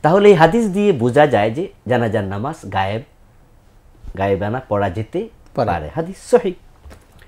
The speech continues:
Speaker 1: কিন্তু ইমাম আবু হানিফা রাহিমাহুল্লাহ সহ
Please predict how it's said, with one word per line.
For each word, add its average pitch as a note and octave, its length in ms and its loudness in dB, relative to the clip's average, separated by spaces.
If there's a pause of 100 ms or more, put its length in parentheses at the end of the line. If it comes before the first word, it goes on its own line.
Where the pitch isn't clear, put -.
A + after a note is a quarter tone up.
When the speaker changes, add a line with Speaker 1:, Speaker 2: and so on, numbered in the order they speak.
(540)
Speaker 1:
কিন্তু B3 460 0 (280)
ইমাম G3+ 220 2
আবু C#3+ 180 4
হানিফা G#3 320 -2
রাহিমাহুল্লাহ G3 600 -2
সহ D3 360 -8